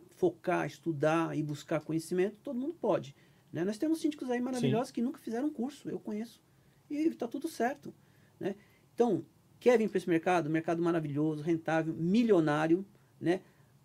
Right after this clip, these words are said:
Speaker 1: Estamos, por incrível que pareça, ainda estamos precisando de muita mão de obra boa nesse mercado, por incrível
Speaker 2: Sim.
Speaker 1: que pareça. Então, gente, é, não é vender ilusão, mas é uma possibilidade. Você quer se reinventar, se ressignificar a sua vida, não sabe o que fazer? Talvez como um síndico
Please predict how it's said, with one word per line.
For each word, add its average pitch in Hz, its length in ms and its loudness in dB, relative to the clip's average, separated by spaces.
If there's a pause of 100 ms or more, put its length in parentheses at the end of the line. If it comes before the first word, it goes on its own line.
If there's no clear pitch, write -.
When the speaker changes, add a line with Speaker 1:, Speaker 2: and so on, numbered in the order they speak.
(420)
Speaker 1:
Estamos, 247 540 0
por 226 140 2
incrível 220 260 -2
que - 60 -20
pareça, 190 400 4
ainda 185 80 0
estamos 180 280 -2
precisando 180 220 0
de 165 60 0
muita 202 320 0
mão 175 160 4
de 160 80 2
obra 160 200 2
boa 151 200 -4
nesse 160 160 -8
mercado, 147 420 -4
por 165 140 -4
incrível 127 260 -2
Speaker 2:
Sim. 95 60 -10
Speaker 1:
que - 40 -20
pareça. 165 520 0 (380)
Então, 214 300 0
gente, 196 420 -2
é, 165 480 2
não 180 160 4
é 214 80 2
vender 196 240 4
ilusão, 156 320 2
mas 160 240 2
é 180 40 2
uma 185 120 2
possibilidade. 175 540 -2
Você 160 200 -6
quer 170 220 0
se 165 140 -2
reinventar, 165 640 2
se 151 160 -10
ressignificar 160 1160 -4
a - 20 -2
sua 156 160 -8
vida, 151 380 -2 (560)
não 175 160 4
sabe 170 220 4
o - 20 -10
que - 60 -18
fazer? 165 460 4 (540)
Talvez 254 340 4
como 262 200 -2
um 262 40 0
síndico 254 460 -6